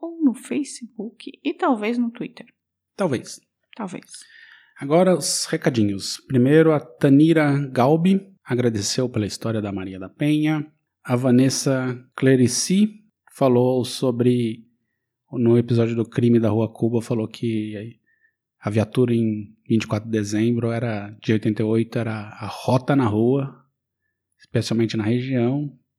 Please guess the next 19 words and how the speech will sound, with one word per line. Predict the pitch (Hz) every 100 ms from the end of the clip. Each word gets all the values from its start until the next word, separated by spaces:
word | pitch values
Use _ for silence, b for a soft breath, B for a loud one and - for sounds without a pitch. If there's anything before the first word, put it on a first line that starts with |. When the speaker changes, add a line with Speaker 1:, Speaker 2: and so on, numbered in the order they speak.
| _ _
Speaker 2:
que | -
é | 117
onde | 113 123
morava | 131 110 117 135
o | 139
senhor | - 123
doutor | 123 123 135 139
Paulo | _ - 104 113 120 123 123
Maluf. | 120 117 123 - - _ _
Speaker 1:
Ah, | 226 240 262 269 247 196
a | - 202
rota. | 202 202 151
Vai | 165 185
botar | 214 220 247
Speaker 2:
Rota. | 220 226
Speaker 1:
a |
rota | 226 226 233
na | 226 220
rua. | 220 269 196 139 - _